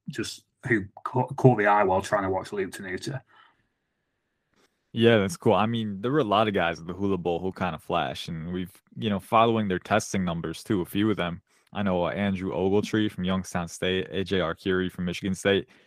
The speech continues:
Speaker 2: you know, just a few guys that have really been popping, uh, at the pro days and, you know, kinda flash at the Hula Bowl. So that's a great,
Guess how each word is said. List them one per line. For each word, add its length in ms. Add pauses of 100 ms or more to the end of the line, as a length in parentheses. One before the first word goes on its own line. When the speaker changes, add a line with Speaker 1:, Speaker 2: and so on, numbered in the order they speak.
(120)
Speaker 2:
you 80
know, 100
just 200
a 40
few 180
guys 400
that 80
have 140
really 160
been 120
popping, 480 (360)
uh, 240
at 80
the 80
pro 260
days 400
and, 320
you 80
know, 100
kinda 220
flash 400
at 60
the 60
Hula 240
Bowl. 200
So 160
that's 200
a 20
great, 340